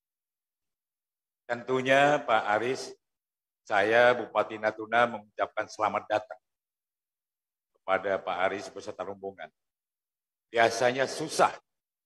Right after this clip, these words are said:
kita nak mendatangkan dan menyatukan orang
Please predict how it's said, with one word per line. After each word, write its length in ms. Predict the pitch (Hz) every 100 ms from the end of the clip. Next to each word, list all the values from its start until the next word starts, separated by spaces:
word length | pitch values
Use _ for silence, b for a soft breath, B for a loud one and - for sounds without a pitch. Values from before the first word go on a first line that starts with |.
| _ _ _
kita 240 | 113 -
nak 240 | 117 110 110
mendatangkan 640 | 107 104 107 101 101 117
dan 160 | 107 104
menyatukan 640 | 101 - 104 - _ 104 -
orang 320 | 113 110 92